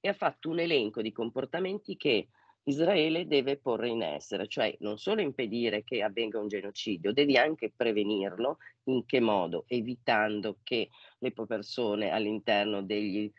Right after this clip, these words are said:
ehm, delle unità abitative civili possano essere sfollate, ehm, che, che oramente dentro gli ospedali possano essere martirizzati e via dicendo, cioè tutto quello che per noi è, è ovvio, è ovvio ed è logica.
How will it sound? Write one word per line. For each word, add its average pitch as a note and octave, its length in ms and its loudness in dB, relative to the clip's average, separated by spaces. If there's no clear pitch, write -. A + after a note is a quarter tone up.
ehm, A2 180 -2
delle A2 220 0
unità A2+ 300 2
abitative G#2+ 520 0
civili G#2+ 500 -2
possano G#2 440 -2
essere G#2 680 0
sfollate, A#2+ 920 0
ehm, A2 260 -12
che, A2+ 240 -10
che - 140 -6
oramente A2+ 520 -4
dentro G#2+ 300 -4
gli A2 100 -4
ospedali G#2+ 520 2
possano G#2 320 -4
essere G#2+ 300 -2
martirizzati G#2 920 2
e - 120 2
via B2 160 2
dicendo, A2+ 320 -4
cioè D3 200 -6
tutto - 240 -8
quello C3+ 180 -2
che C#3+ 120 -4
per C3 200 -4
noi A2+ 260 -2
è, G2 200 -2
è A2+ 180 -2
ovvio, A#2 320 -2
è A#2 200 0
ovvio A2+ 360 -2
ed G2 180 -4
è F#2 80 0
logica. C2 640 -8